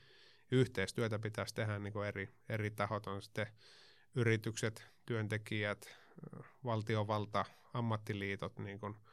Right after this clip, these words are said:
puhaltaa samaa hiileen. Et nyt jos tässä vähän vedetään sille puoliksi r-,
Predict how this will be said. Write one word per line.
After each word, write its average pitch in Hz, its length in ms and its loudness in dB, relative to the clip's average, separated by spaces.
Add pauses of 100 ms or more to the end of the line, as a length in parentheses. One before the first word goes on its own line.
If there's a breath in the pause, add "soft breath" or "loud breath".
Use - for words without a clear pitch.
(340 soft breath)
puhaltaa 104 400 0
samaa 107 380 0
hiileen. 104 340 4
Et - 100 -4
nyt 107 140 -4
jos 101 100 -4
tässä - 180 -8
vähän 120 200 6
vedetään 113 440 4 (760 loud breath)
sille 117 240 4
puoliksi 135 460 8
r-, - 400 -8